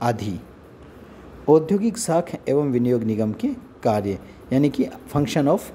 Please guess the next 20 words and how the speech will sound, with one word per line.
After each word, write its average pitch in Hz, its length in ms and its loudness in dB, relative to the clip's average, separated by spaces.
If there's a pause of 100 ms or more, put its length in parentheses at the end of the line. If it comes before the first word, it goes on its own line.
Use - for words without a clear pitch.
(100)
आईसीआईसीआई। 113 840 2 (1500)
औद्योगिक 190 480 6
साख - 420 -2
एवं 139 220 2
विनियोग 123 280 2
निगम 117 300 2
का 113 140 -2
मुख्य 127 340 0
कार्य 98 400 -2 (720)
औद्योगिक 170 520 4
क्षेत्र 139 420 0
को 143 220 2
वित्तीय 135 360 0
सहायता 127 400 0 (240)
पहुंचाना 117 440 2
है। 117 260 -2 (680)
इसके 160 280 4
अतिरिक्त 135 500 0
तकनीकी 120 420 0
सलाह, 113 420 0